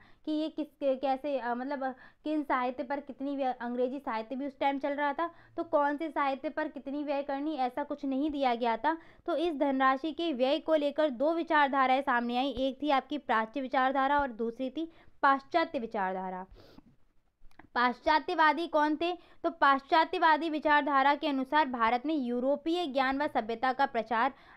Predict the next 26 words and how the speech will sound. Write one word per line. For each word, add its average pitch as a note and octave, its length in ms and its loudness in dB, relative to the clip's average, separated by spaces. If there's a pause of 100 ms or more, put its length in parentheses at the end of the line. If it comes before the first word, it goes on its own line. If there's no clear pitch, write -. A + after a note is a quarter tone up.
अंग्रेजी C#4 440 2
माध्यम D4 420 2
से D#4+ 120 -6
किया D4 300 -2
जाए, D4 240 0
ये C#4 120 -4
प्राच्यवादी A3+ 720 -2
कहते A#3+ 420 -2
थे, A#3+ 140 -2 (320)
जबकि, C#4+ 280 -2 (340)
सॉरी, D4+ 140 2
पाश्चात्यवादी, A3+ 1040 -4 (260)
पाश्चात्य C#4+ 520 0
मतलब D4 360 -4
विदेश C#4+ 400 0
के D#4 60 -10
समझ G3+ 280 -8
लो, F#3 140 -10
ऐसे G#3+ 220 -4
मान B3+ 140 -2
लो D#4 60 -4 (100)
पाश्चात्य C#4+ 600 -2
यानी B3 220 -6
कि D#4 120 -10
विदेश G#3 440 -6
के। G3+ 140 -10